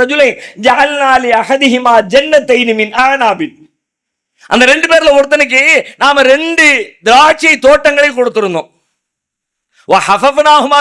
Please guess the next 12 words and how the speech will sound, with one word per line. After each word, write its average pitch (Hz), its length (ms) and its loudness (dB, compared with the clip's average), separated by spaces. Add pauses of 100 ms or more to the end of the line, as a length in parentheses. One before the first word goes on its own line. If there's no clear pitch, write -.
பினஹ்ல்", 277 440 0 (400)
தோட்டத்தை 294 400 0 (100)
சுத்தி 285 200 -4 (120)
பேரிச்ச 311 280 2 (100)
மரத்தை 285 400 0
கொடுத்திருந்தோம். 233 520 -2 (720)
"வ 180 60 0 (100)
ஜஅல்னா 302 320 2 (100)
பைனஹுமா 294 440 0 (140)
ஸரகா", 294 380 2 (480)
அவற்றுக்கு 269 440 -2 (100)
இடையிலே 294 380 2